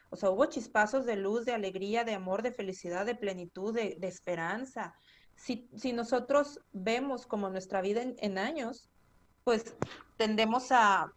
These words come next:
a irnos a los extremos. Ay, dos mil diecinueve un año bueno, dos mil veinte un año malo. Dos mil veintiuno ¿cuál va a ser? Porque nomás vemos que hay negro o blanco.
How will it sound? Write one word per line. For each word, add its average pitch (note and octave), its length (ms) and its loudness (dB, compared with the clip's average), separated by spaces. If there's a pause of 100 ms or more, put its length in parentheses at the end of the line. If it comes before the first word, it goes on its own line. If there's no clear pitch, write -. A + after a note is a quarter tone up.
(140)
a G3+ 120 6
irnos A3+ 300 0
a A#3+ 40 6
los G#3 180 -2
extremos. F#3 640 -4
Ay, G#3 220 6
dos F#3+ 180 -4
mil A#3 160 -2
diecinueve B3 480 -4
un C4 80 -2
año A#3 240 -2
bueno, C4+ 320 0
dos A3 160 -2
mil G#3+ 220 -4
veinte G#3+ 280 -4
un A3 100 -2
año G3+ 200 -4
malo. D3 380 -6
Dos F3+ 220 -4
mil G#3+ 180 -2
veintiuno B3+ 440 -2
¿cuál A#3 180 0
va A#3+ 60 2
a A#3 40 0
ser? G#3+ 280 -6
Porque - 240 -4
nomás G#3 360 2
vemos A#3+ 320 -2
que A#3+ 80 -2
hay A3+ 100 2
negro A3+ 320 0
o G3+ 40 0
blanco. G3+ 500 -4